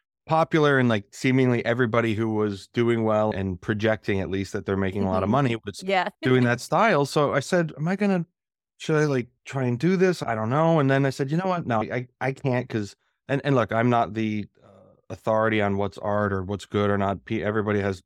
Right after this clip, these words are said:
Speaker 1: their own taste and stuff. But for me, I guess it's exactly that. I felt like I might as well have been working at, like, J C Penney or taking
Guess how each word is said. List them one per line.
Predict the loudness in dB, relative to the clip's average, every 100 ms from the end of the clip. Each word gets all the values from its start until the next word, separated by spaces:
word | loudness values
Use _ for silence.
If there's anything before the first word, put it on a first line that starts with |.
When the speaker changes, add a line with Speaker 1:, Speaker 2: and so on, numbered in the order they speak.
| -6
Speaker 1:
their | -4
own | -4
taste | -6 -10 -10
and | -12
stuff. | -12 -8
But | -6 -4
for | 0
me, | 2 2 0 -6 _ -6
I |
guess | -2 -2 -2
it's | -6
exactly | -2 -2 -2 -2
that. | 0 -2 -2
I | -2 -2 -6 _ _
felt | -2 0
like | 0 0
I | 0
might | 2 0
as | 0 -2
well | 0 0
have | 0
been | -2
working | 0 -2 -2 -2
at, | -2 -6 _ _ _ _ _
like, | -12 -12 _ -6
J | -2 -2
C | -2 -6
Penney | -4 -2 0 0
or | -2 -4 -10 -6
taking | -4 -2 -4